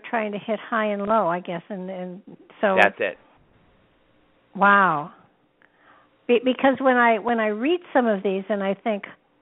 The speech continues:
Speaker 1: okay, I'm a peasant, I have no education, you know, I, I, I toil in the fields and I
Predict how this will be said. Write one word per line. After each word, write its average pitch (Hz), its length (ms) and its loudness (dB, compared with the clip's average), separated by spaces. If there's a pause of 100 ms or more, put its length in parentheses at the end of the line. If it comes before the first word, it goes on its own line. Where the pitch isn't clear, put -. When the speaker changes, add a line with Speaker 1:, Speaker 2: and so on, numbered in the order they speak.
(520)
Speaker 1:
okay, 208 640 -2
I'm 208 160 0
a 220 80 -2
peasant, 226 600 -4
I 208 100 -4
have 202 240 -4
no 208 260 0
education, 208 920 -6 (380)
you 196 100 -4
know, 190 320 2
I, 190 460 2
I, 185 120 -2 (240)
I 190 260 -6 (100)
toil 220 320 4
in 202 140 0
the 196 100 -2 (100)
fields 214 500 4
and 202 200 0
I 185 380 0